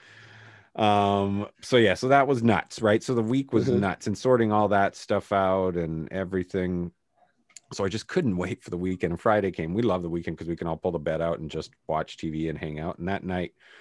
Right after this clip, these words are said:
Speaker 1: we watched The Mandalorian and we started the Wrong Guy, uh, thirty-fifth
Speaker 2: Mm-hmm.
Speaker 1: or third, whatever, uh, twenty-third and a quarter <laughs> anniversary thing. That, it's a charity thing that they're doing
Speaker 2: Right.
Speaker 1: with the Q and A with,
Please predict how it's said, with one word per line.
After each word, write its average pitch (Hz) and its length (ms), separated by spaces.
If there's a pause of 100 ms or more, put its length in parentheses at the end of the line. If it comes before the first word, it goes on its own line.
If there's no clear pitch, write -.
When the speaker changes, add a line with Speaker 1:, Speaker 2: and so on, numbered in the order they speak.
(220)
Speaker 1:
we 87 100
watched 80 260
The 82 60
Mandalorian 87 800 (100)
and 87 220
we 85 80
started 90 360
the 85 100
Wrong 82 280
Guy, 98 380
uh, 98 400
thirty-fifth 98 520
Speaker 2:
Mm-hmm. 107 380
Speaker 1:
or 87 140
third, 92 260
whatever, 92 460 (220)
uh, 58 100 (400)
twenty-third 92 580
and 85 120 (180)
a 104 60
quarter 98 400
<laughs> - 20
anniversary 95 600
thing. 95 240
That, 98 140
it's 104 140
a 104 80
charity 92 360
thing 85 220
that 85 100
they're 87 120
doing 87 80
Speaker 2:
Right. 85 80
Speaker 1:
with 82 60
the - 60
Q 90 240
and 78 80
A 82 180
with, 82 200